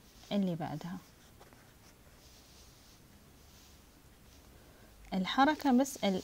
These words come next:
اللي هي بس إنك أنتي حتعملي حركة الإكس في السطر هذا اللي أنتِ تشتغليه، هاي حركة الإكس الثانية على الأولى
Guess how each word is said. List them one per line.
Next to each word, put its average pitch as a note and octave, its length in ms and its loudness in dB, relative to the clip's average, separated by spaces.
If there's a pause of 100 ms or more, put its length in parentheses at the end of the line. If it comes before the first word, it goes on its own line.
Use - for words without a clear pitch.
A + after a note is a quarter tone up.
اللي F#3 380 0
هي C#4 300 6
بس A#3 200 -2
إنك G#3 320 -2
أنتي C4 460 0
حتعملي A3 680 0 (540)
حركة A#3 540 0
الإكس - 580 -4 (680)
في - 60 -8
السطر G#3 460 -2
هذا G#3 280 4
اللي G3 100 -2
أنتِ G#3 120 -2
تشتغليه، G#3 640 -2 (280)
هاي F#3 240 2
حركة - 460 -4
الإكس - 240 -8 (520)
الثانية B3 680 2
على F#3 140 2
الأولى D#3+ 360 -4